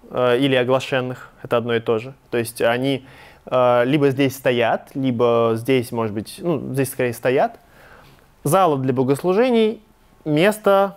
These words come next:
где сидит епископ. Никаких перегородок, естественно, никаких, э, границ. Э, границы есть с притвором, потому что оглашенные уйдут, с баптистерием, потому что кре-, э, крестят, э, ну, обнажённых, э, э, и, соответственно,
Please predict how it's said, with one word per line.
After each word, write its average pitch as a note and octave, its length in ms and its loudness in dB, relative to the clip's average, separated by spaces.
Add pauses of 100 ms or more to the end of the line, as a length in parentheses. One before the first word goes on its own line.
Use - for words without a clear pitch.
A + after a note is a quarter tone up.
где C#3 300 0 (200)
сидит C3+ 340 -2
епископ. B2+ 440 -4 (1080)
Никаких G3+ 600 0 (240)
перегородок, E3 560 2
естественно, D3+ 500 -2
никаких, C3+ 540 -2
э, B2 140 4
границ. C3+ 640 -2
Э, C3+ 300 4
границы B2+ 380 0
есть C3 140 0
с - 20 -14
притвором, G#3 480 0
потому F#3 240 -2
что D#3 420 2
оглашенные D3 580 0
уйдут, C3+ 340 0 (340)
с - 40 -8
баптистерием, E3+ 680 0
потому D3+ 280 0
что C#3+ 200 -4
кре-, C#3+ 240 0
э, C#3 260 2
крестят, C#3 520 0
э, A#2+ 480 4
ну, C3+ 200 -4
обнажённых, D3 640 -2
э, C3+ 360 2 (260)
э, B1+ 640 -12
и, D3 240 0
соответственно, C3+ 540 -4